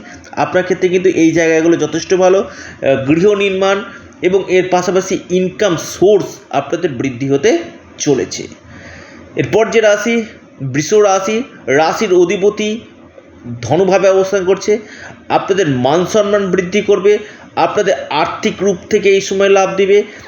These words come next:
কেরিয়ারের ক্ষেত্রে আপনাদের সফলতা দিবে। ডুবে গেছে, আটকে গেছে এমন কোনো টাকা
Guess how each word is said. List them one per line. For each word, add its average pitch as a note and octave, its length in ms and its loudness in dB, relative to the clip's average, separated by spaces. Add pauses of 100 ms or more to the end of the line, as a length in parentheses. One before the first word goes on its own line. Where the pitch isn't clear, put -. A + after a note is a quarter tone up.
(220)
কেরিয়ারের G3 460 2
ক্ষেত্রে G#3 340 -2
আপনাদের G3 300 0
সফলতা G3 480 2 (360)
দিবে। G3 280 2 (340)
ডুবে F3 380 0
গেছে, G#3 240 0
আটকে F#3+ 300 0
গেছে G3+ 240 0
এমন F#3 260 2
কোনো F#3+ 200 2
টাকা F#3 640 0